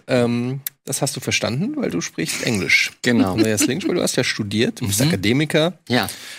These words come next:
Speaker 1: Trotzdem hast du den Weg zu Rocket Beans gefunden.
Speaker 2: Ja, aber es ist ja oft so, dass man, äh, wenn man aus der Forschung, aus der Lehre kommt,
Speaker 1: Aus der
Speaker 2: ganz
Speaker 1: Forschung.
Speaker 2: schnell dabei ist zu sehen, hm, Moment mal, wie sieht eigentlich die Realität aus?
Speaker 1: Mhm.
Speaker 2: Und dann landet man ja doch sehr schnell bei Rocket Beans dann
Speaker 1: Das
Speaker 2: wieder.
Speaker 1: stimmt,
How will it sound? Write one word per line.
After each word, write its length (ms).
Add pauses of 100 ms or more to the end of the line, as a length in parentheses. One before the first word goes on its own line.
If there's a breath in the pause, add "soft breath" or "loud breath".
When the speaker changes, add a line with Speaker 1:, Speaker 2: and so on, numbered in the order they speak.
(260 loud breath)
Speaker 1:
Trotzdem 580 (140)
hast 180
du 40
den 180
Weg 220
zu 100
Rocket 300
Beans 260
gefunden. 460
Speaker 2:
Ja, 560 (360)
aber 300
es 140
ist 240
ja 260
oft 280
so, 220
dass 360
man, 460
äh, 340
wenn 120
man 160
aus 120
der 100
Forschung, 540
aus 140
der 100
Lehre 340
kommt, 540 (160)
Speaker 1:
Aus 80
der 100
Speaker 2:
ganz 360
Speaker 1:
Forschung. 200
Speaker 2:
schnell 220
dabei 440
ist 300
zu 100
sehen, 320
hm, 80
Moment 300
mal, 160
wie 60
sieht 200
eigentlich 160
die 120
Realität 560
aus? 320
Speaker 1:
Mhm. 120
Speaker 2:
Und 140
dann 140
landet 300
man 120
ja 100
doch 260
sehr 480
schnell 420
bei 140
Rocket 320
Beans 280
dann 120
Speaker 1:
Das 80
Speaker 2:
wieder. 160
Speaker 1:
stimmt, 340